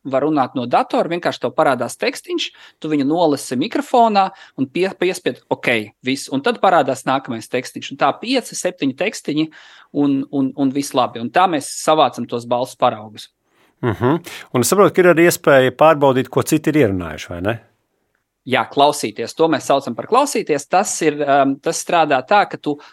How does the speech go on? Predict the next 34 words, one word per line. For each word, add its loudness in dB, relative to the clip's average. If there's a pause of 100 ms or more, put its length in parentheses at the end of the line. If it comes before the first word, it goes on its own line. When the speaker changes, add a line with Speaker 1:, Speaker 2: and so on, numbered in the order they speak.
(100)
Speaker 1:
atpazīsti, -2
vai 2
tas -6
cilvēks, 0
kurš -4
ir -6
ierunājis 0
kaut -2
ko -2
līdzīgi -2
kā 2
tu -2
pirms -8
tam, 2 (400)
um, 2 (140)
vi-, -6
to 4
ir -2
izdarījis -4
pareizi. -2 (580)
Un 0
vairāki 2
cilvēki, -2
kad -4
noklausās, 0
ja -2
viņi 2
atzīmē, -6
ka -10
šis -10
ir -16
pareizi, -2
tad -8
tas -10